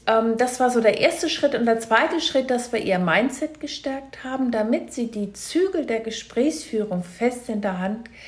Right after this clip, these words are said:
behält und ihre Kunden zum Verkaufsabschluss führt, ohne sich wie eine Verkäuferin zu fühlen. Und ich habe jetzt für dich diese fünf Schritte, die gehe ich gerne jetzt Step by Step mit dir durch.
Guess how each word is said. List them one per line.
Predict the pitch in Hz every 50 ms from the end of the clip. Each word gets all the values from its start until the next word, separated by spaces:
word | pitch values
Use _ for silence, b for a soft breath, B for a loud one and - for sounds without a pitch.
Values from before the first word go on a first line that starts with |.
| B B B -
behält | - 202 196 208 240 254 285 277 - - -
und | - 302 359 349 - -
ihre | 277 254 254 247 240
Kunden | - - - 220 226 233 233 233 226 220
zum | - - - 214 214 214
Verkaufsabschluss | 214 - - - 226 240 240 - - 202 175 175 - - - - - - - - - 170 - -
führt, | - - 202 190 196 - - -
ohne | 247 277 339 381 370 349 320 302 302 311 B B B B B B B
sich | - - - 262 277 269 - - -
wie | 247 - -
eine | - 208 220 220 220 214 214
Verkäuferin | 214 - 214 214 214 - 240 254 277 269 - 214 165 147 143 139
zu | - - -
fühlen. | - - - - - - - - - 53 53 - - - B B B B B B B B B B -
Und | - 240 240 226
ich | 226 233 - 254
habe | 302 320 320 311
jetzt | 285 277 277 -
für | - 254 247
dich | 247 254 240 233 -
diese | - 240 226 - 233
fünf | 226 - - 220 214 214
Schritte, | - - - - 220 208 208 196
die | 185 202 190 202
gehe | - 214 220
ich | 214 214 -
gerne | - 214 202 220 240 247 247 240
jetzt | 226 220 208 208 - - - - - - _ _ _ _ _ -
Step | - - - 226 226 226 -
by | 220 208
Step | 202 - - 190 185 - 185
mit | 180 180 175
dir | 175 175
durch. | 175 - 170 143 139 139 147 - -